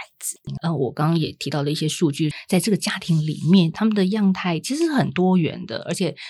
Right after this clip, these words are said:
Speaker 2: 在经过不当对待之后，孩子的表现或者是创伤压力也是很不一样的。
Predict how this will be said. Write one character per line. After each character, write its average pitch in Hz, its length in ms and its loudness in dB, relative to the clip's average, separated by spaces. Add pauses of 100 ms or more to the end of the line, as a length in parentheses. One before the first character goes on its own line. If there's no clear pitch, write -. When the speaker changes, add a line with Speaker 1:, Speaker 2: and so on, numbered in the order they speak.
(280)
Speaker 2:
在 190 240 2
经 190 280 2
过 185 340 0
不 160 120 -8
当 196 200 4
对 185 140 2
待 160 180 0
之 143 220 -2
后， 165 180 0
孩 147 200 0
子 147 180 0
的 143 180 -4
表 139 300 -6
现 175 260 0
或 185 80 6
者 - 120 -2
是 170 120 -4
创 160 280 0
伤 156 220 0
压 151 200 0
力 156 160 0
也 - 140 -10
是 156 180 -4
很 175 200 -8
不 - 200 -6
一 98 180 -12
样 139 280 -6
的。 - 200 -12